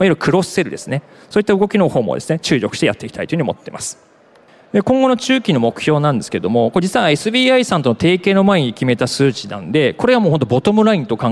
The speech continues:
えていただいていいと思います。で、昨年ですね、集めた、調達した金額は七十一点二億円、ちょっと小さい字ですけど、ありまして、今年は目標九十億が大体百二十億円ぐらい着地すると思います。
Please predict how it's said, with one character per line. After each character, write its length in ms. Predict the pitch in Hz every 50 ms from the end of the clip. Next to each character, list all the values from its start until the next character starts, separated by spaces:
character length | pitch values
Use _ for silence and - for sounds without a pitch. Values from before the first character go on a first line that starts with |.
| 120 117
え 60 | 107
て 80 | 110
い 40 | 107
た 80 | 104 113
だ 60 | 101
い 80 | 95 92
て 80 | 113
い 60 | 113
い 40 | 104
と 80 | - 107
思 80 | 87 73
い 20 | 78
ま 100 | 69 -
す。 160 | - - - _ _ _ - - - - - - - - - - - - - _ -
で、 240 | 190 196 196 196 190
昨 320 | - - 196 - - 262
年 180 | 254 262 254 226
で 100 | 170 110
す 140 | - - 113
ね、 100 | 107 101 117
集 120 | - - 160
め 100 | 160 127
た、 180 | - 101 76
調 200 | - - 151 156
達 220 | 151 156 135 - -
し 20 |
た 320 | - - 127 127 127 - -
金 160 | - - 123
額 220 | 120 120 113 - 147
は 180 | 123 104 90
七 300 | 120 123 143 170 180 180
十 240 | 160 131 120 113 120
一 80 | 127 -
点 260 | - - 117 113 110
二 100 | 110 113
億 180 | 113 104 -
円、 60 | 110 113
ち 60 | -
ょ 20 |
っ 20 | 117
と 40 | -
小 100 | 143 135
さ 100 | - 135
い 60 | 113
字 60 | 101
で 60 | 98
す 100 | 101 -
け 100 | - 175
ど、 220 | 190 190 147 - -
あ 60 | 120
り 80 | 117 110
ま 140 | 110 113
し 100 | - -
て、 160 | - - 165 147
今 120 | - 185
年 200 | 190 214 - -
は 260 | 214 208 202 190 - - - - - -
目 180 | 170 175 -
標 220 | - - 185 185 175
九 240 | - - 185 180
十 100 | 170 180 180
億 160 | 151 120 -
が 80 | 127 120
大 100 | 127 156
体 80 | 160 156
百 300 | - 143 127 - 175 180
二 100 | 185 185
十 160 | 165 180 180
億 220 | 175 170 170 175
円 100 | 160 160
ぐ 80 | 156 156
ら 80 | 143
い 60 | 110 104
着 180 | - 110 -
地 60 | -
す 100 | - 120
る 60 | 104 -
と 100 | - 104
思 100 | 98 101
い 40 |
ま 100 | 82 80
す。 160 | - - -